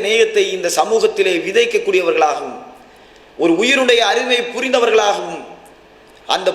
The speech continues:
போன உயிர் இந்த பட்டாசுனால திரும்பி கிடைக்காது என்கிற பொழுது, இந்த பட்டாசு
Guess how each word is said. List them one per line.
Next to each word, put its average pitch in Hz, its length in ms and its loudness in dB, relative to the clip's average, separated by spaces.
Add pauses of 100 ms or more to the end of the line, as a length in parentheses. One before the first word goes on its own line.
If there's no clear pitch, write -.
போன 247 200 4 (160)
உயிர் 233 260 0
இந்த 208 180 2
பட்டாசுனால 226 540 0 (120)
திரும்பி 247 260 -4
கிடைக்காது 233 480 0
என்கிற 208 280 0
பொழுது, 190 300 2 (420)
இந்த 160 120 0
பட்டாசு 208 500 0